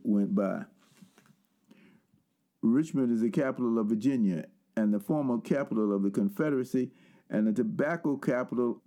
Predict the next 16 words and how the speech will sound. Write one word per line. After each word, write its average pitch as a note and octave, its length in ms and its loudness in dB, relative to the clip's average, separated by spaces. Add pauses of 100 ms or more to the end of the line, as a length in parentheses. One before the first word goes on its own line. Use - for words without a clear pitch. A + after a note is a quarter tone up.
(140)
of B2 160 2
the A2 240 2
South. G#2+ 500 -4 (320)
Maybe E3+ 300 0
not D3+ 340 -4
now, C#3+ 380 0
but B2 240 -2
it A2+ 140 0
was B2+ 480 -2 (400)
back C3 240 0
in G#2+ 80 2
the G#2 100 2
day. G2+ 480 0 (160)
So G#2+ 320 -2 (800)
every D#3 300 2
November C#3+ 720 0